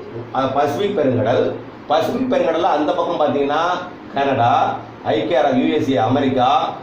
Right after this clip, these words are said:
மெக்சிகோ போன்ற தென் அமெரிக்க நாடுகளாகிய, அதாவது பெரு, ஆம், மற்றும் ஈக்குவடார் போன்றவை நாடுகள்லாம் இங்க இருக்கு. இந்த பக்கத்துல இருக்கக்கூடிய வெப்பநிலையை,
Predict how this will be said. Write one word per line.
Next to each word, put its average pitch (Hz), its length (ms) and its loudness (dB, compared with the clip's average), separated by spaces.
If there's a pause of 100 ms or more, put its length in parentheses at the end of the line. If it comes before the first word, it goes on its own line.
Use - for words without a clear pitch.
மெக்சிகோ 131 680 2 (160)
போன்ற 151 300 0
தென் 151 240 0
அமெரிக்க 170 320 0
நாடுகளாகிய, 123 880 2 (300)
அதாவது 139 320 2
பெரு, 147 680 4 (280)
ஆம், 123 560 -2
மற்றும் 131 300 2
ஈக்குவடார் 143 600 2
போன்றவை 131 300 2
நாடுகள்லாம் 127 500 0
இங்க 127 120 0
இருக்கு. 113 260 -2 (1080)
இந்த 208 260 2
பக்கத்துல 214 360 0
இருக்கக்கூடிய 190 440 2
வெப்பநிலையை, 151 880 2